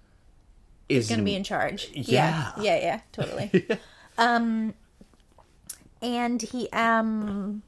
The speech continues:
Speaker 2: I feel like there's gonna be a conversation about either,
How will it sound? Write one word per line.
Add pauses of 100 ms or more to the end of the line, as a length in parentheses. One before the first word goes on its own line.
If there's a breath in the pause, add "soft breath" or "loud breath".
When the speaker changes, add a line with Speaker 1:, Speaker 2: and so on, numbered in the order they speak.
(840)
Speaker 2:
I
feel
like
there's
gonna
be
a
conversation
about
either,